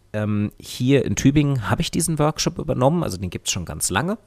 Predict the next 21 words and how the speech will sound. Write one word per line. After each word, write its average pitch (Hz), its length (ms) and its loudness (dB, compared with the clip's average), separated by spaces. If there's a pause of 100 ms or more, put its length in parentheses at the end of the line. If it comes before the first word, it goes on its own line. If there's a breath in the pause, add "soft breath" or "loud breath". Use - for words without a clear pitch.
(460 loud breath)
Und 107 140 0
ich - 80 -2
hab 120 100 0
den 113 140 2
so 107 100 0
ein 95 100 0
bisschen, 117 600 0
ich - 80 -8
hab - 80 -12
den 113 140 -2
ein 104 80 0
bisschen 113 260 4
umgearbeitet. 80 800 0
Ich - 140 -6
hab - 120 -10
quasi 95 300 -6
so 90 140 -4
einen 90 100 -2
Rahmen 123 560 2
drumherum 113 640 2
gebaut, 120 720 2